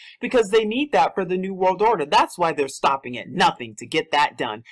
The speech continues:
to get that agenda done, agenda New World Order, Team New World Order, because that's the agenda they're going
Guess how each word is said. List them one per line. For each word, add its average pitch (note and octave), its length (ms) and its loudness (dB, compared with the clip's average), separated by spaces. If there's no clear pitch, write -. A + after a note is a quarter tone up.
to - 80 -14
get G#3+ 240 2
that F3 160 2
agenda C#3+ 400 -4
done, B2 260 -4
agenda D#3 460 -4
New D#3+ 180 -2
World D3 300 0
Order, - 280 -2
Team G#3 300 -6
New F3 140 -4
World C#3+ 320 -2
Order, C3+ 260 -2
because C3+ 300 -4
that's G3 320 2
the D3 160 -6
agenda B2+ 340 -6
they're B2 160 -4
going B2 300 -2